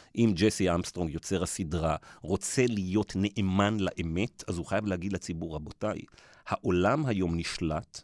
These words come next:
הפוליטיקה, ההון והתקשורת, על ידי אנשים מהסוג הזה של תום וובסקינג,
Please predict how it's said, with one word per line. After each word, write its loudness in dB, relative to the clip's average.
הפוליטיקה, -6
ההון 0
והתקשורת, -4
על -2
ידי 2
אנשים 0
מהסוג 0
הזה 2
של -4
תום 2
וובסקינג, -4